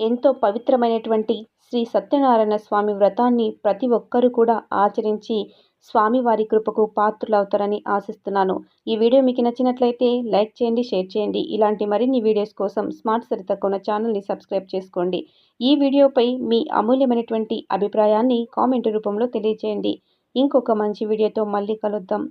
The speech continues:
వీడియోని చూసినందుకు ధన్యవాదాలు.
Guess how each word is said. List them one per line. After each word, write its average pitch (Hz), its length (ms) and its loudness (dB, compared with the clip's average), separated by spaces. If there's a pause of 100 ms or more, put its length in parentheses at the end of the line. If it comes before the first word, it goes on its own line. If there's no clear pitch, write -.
(140)
వీడియోని 226 500 -2
చూసినందుకు 240 640 -4 (280)
ధన్యవాదాలు. 202 760 -8